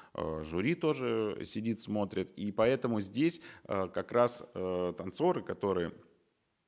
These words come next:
пляшут, исполняют, э, частушки,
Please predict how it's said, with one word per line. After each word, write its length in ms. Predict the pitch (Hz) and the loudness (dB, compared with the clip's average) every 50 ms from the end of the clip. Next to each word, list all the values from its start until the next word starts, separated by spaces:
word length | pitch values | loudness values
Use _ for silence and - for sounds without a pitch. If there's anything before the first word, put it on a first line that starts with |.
| _ _ _ _ _ _ - - | _ _ _ _ _ _ -8 0
пляшут, 480 | - 110 123 135 131 - 113 98 - - | 4 6 6 6 6 2 0 -4 -4 -6
исполняют, 720 | - 90 - - 92 95 95 101 98 92 87 82 73 - - | -12 -10 -6 -4 -2 0 0 2 2 2 2 0 -2 -4 -4
э, 1080 | - 85 87 85 85 82 82 82 80 80 80 80 80 80 80 78 80 78 78 - 71 71 78 78 | -2 -2 0 0 0 -2 -2 -2 -4 -4 -4 -4 -4 -4 -6 -6 -6 -6 -6 -6 -8 -10 -10 -8
частушки, 680 | - 92 92 - - 156 160 156 - - - 117 107 | -8 -8 -6 0 2 2 2 2 0 0 -2 -2 -2